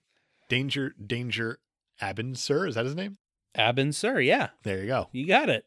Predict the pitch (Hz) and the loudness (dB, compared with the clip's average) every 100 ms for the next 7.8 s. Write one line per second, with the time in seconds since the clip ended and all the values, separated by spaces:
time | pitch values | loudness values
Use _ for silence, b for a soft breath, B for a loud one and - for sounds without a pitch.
0 | _ 127 113 127 123 113 - - 123 156 | _ -6 -4 -2 -2 -4 -6 -6 0 0
1 | 202 226 185 107 95 120 120 120 110 101 | 2 0 0 -2 -2 -2 0 0 -2 -6
2 | - - - - 147 - 175 - - 208 | -10 -14 -20 0 0 2 4 4 4 2
3 | - _ _ _ _ 214 208 180 - 160 | 0 _ _ _ _ 8 10 8 6 4
4 | 143 - _ _ _ _ _ - 170 - | 4 2 _ _ _ _ _ 0 2 0
5 | 147 196 202 156 - 156 160 139 135 131 | -2 4 4 4 6 10 10 8 4 2
6 | - 143 123 117 95 92 202 196 98 127 | 4 4 4 -2 -6 -2 8 8 8 0
7 | 117 151 143 113 104 - 110 110 | 2 2 2 0 -4 -2 -2 -2